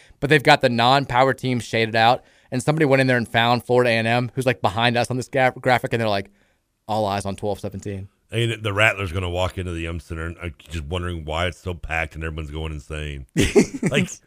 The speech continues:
Speaker 2: why do these people care about beating us?
Speaker 1: We're gonna storm the floor.
Speaker 2: This is what we're gonna <laughs>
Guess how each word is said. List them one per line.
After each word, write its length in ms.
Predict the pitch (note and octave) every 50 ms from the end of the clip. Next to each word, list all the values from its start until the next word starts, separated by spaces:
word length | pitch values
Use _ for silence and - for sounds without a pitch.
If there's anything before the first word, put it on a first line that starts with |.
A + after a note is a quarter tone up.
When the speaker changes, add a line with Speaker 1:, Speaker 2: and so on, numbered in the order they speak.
| _ _ _
Speaker 2:
why 160 | - - D3 A3
do 60 | C#4+
these 100 | D#4 -
people 180 | F4 F4 E4
care 240 | - - - G3+ A#3
about 300 | A3+ B3 G#3+ D#3+ B2+ -
beating 400 | - A#2+ C#3 G3 A3+ A#3 E3+ C#3
us? 100 | G#2+ G2+
Speaker 1:
We're 60 | D3+ D#3+
gonna 120 | D#3+ E3
storm 320 | D3+ - - D#3+ D#3 D#3 D3+
the 80 | C#3
floor. 340 | - - C3 C3 C#3+ D#3 D#3 - -
Speaker 2:
This 80 | C4
is 100 | C4 E3+
what 160 | G3 - -
we're 240 | G#3+ G#3+ G3 F#3 G#3
gonna 380 | - - G3+ F#3 - - F#3 - - - F#3+ - - - G3 - - - G3 - - - - -
<laughs> 480 | - - F#3+ - - - E3+ F#3 -